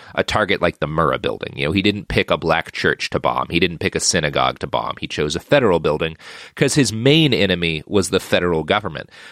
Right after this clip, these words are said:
But he was racist. He was comfortable with racism, and he was very much influenced by explicitly neo-Nazi and fascist propaganda,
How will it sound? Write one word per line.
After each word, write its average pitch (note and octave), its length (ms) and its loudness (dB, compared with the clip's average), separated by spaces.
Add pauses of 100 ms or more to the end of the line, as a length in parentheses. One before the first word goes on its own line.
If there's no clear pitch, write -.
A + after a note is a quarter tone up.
But E3+ 100 6
he F3 140 4
was E3 260 4
racist. G2 460 0
He A#2+ 60 0
was G#2 120 -6
comfortable G#2 540 -2
with C#2 160 -6
racism, C#2+ 580 -4
and F#2+ 240 0
he A#2 180 0
was G2 360 2
very A#2+ 360 2
much A2 320 0
influenced G2 720 -2
by F2+ 140 2
explicitly G2+ 800 0
neo-Nazi F#2+ 800 0
and D#2+ 160 -2
fascist A2+ 680 0 (320)
propaganda, G2+ 720 0